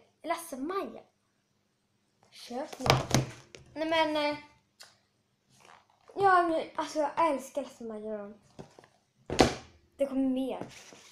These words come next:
Hotellmysteriet, Lasse-Maja och är från, eh, Ma-, Martin...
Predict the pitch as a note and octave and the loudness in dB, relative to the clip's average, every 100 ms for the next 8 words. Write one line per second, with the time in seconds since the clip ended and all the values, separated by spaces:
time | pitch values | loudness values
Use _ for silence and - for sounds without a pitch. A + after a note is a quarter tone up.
0 | - - - - - - C#4+ D4+ E4+ D#4+ | -20 -20 -20 -20 -20 -12 -10 -2 4 4
1 | A3+ - G#3+ A3 D4+ D#5+ - - - C#4 | 2 -4 -2 2 2 2 -2 -14 -4 0
2 | D4 - C4 C4 C4+ D4+ A4 - - - | 0 0 -2 0 0 0 -2 -6 -12 -8
3 | C4+ D#4+ C#4+ C4+ C4 C4 B3+ A#3+ A#3+ A#3 | 0 4 4 4 2 -2 -4 -4 -4 -4
4 | B3+ - _ - - _ - - - - | -6 -12 _ -20 -20 _ -20 -20 -20 -8
5 | G#4+ - - _ _ - F#4 F#4 F#4 E4 | -6 -6 -10 _ _ -4 -4 -2 -4 -4
6 | - - | -6 -20